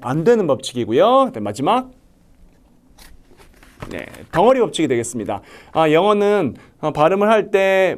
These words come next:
묶어서 발음하는 경향이 있거든요. 그래서 이 네 가지 법칙인데요. 오늘 제가 설명을 드릴 때 이 네 가지 법칙을 설명을 드릴 테니까 한 번 더 복습을 해볼까요? 제일 법칙, 어의 법칙, 어나 으로 발음이 바뀐다.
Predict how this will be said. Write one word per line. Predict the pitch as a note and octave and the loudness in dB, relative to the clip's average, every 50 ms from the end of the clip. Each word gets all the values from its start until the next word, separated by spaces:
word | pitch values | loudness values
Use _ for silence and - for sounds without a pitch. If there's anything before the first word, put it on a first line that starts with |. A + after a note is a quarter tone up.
| - - | -8 -12
묶어서 | A#2+ B2 D#3 - E3+ G3 - - C#4 A3 | -6 -4 -2 0 2 2 2 2 2 2
발음하는 | G3 F#3 F3 E3+ E3 D#3+ D#3 D3+ D3 | 2 2 2 0 -2 -2 -4 -4 -4
경향이 | D3+ C3 C3 B2+ B2 A2 | -4 -4 -4 -4 -4 -4
있거든요. | G#2+ - A2+ A#2 A#2+ C#3+ F#3+ A#3+ - F3 - - | -4 -6 -6 -4 -2 0 2 2 0 0 -4 -6
그래서 | - B2 A#2+ C3+ B2+ | -8 -6 -4 -4 -4
이 | B2 G#2 | -4 -2
네 | A#2+ B2 D3 | 0 0 2
가지 | F#3 F#3 D3+ D3+ | 2 2 0 0
법칙인데요. | C3+ A2 - - - A#2+ G#2+ G#2 B2+ E3 G#3+ B3 B3+ B3 B3+ - - - - - - - _ _ _ _ _ _ _ _ _ _ _ _ _ _ _ _ - - - - | -4 -4 -6 -8 -8 -6 -4 -2 0 2 2 0 0 -2 -6 -14 -20 -20 -20 -20 -20 -20 _ _ _ _ _ _ _ _ _ _ _ _ _ _ _ _ -20 -20 -16 -6
오늘 | - F#3 A3+ A3 | -2 0 2 4
제가 | A3 G#3 | 2 2
설명을 | G3 G#3+ A3+ A3+ A3+ A3+ A3 F#3 | 2 2 0 0 0 0 0 0
드릴 | F#3 E3+ E3 D3+ D#3 | 2 2 0 2 0
때 | F3 E3 | 0 0
이 | D#3 C#3+ A#2 | 0 0 0
네 | C3+ C#3+ | 2 2
가지 | E3+ F#3 E3+ E3+ | 2 2 2 0
법칙을 | D3+ - - D#3 D3 | -2 -4 -4 -6 -4
설명을 | E3 D#3 D#3 D3+ D3+ - | -4 -4 -4 -4 -6 -6
드릴 | - C3 B2 | -4 -6 -6
테니까 | B2+ D#3+ D3 C3 - - A2 G#2+ C3 E3+ G3+ G3+ | -4 -6 -6 -6 -6 -6 -6 -4 -2 -4 -4 -6
한 | - - B3 B3+ | -6 -4 -2 0
번 | C4+ B3+ | 0 0
더 | A3 F#3 | 0 -2
복습을 | D3 B2+ - - C3+ D3 | -4 -6 -10 -10 -8 -6
해볼까요? | F3 F3 D#3+ - - B2+ C#3 D#3 F#3 F3+ | -6 -6 -6 -6 -4 -4 -4 -4 -6 -8
제일 | - - A#2 C3+ | -10 -6 -4 -2
법칙, | C3+ F#3+ F#3+ - - C#4 C#4 C4+ - _ _ _ _ _ _ _ | -2 -2 -4 -4 -6 -8 -8 -8 -10 _ _ _ _ _ _ _
어의 | - C#3 D#3 D#3+ D#3 F3+ A#3 C4+ A#3+ | 0 2 4 4 4 4 2 2 2
법칙, | G3+ E3 - - - - D#3+ F3 F3+ F3 - | 2 0 0 -2 -6 -2 0 0 0 0 -4
어나 | B2+ C3+ D3 D#3+ E3+ F#3+ G3 F#3+ - - | -2 0 0 0 2 2 2 2 2 2
으로 | E3 E3+ G3 A3 A#3 G#3 | 2 2 4 4 4 2
발음이 | E3 C#3+ C#3+ D3 | 2 0 -2 -4
바뀐다. | B2 A2+ A2+ - B2+ A#2+ G#2+ G2+ A#2+ C#3+ F3+ G#3 G#3+ | -4 -6 -6 -6 -6 -4 -2 -2 0 0 -2 -2 -4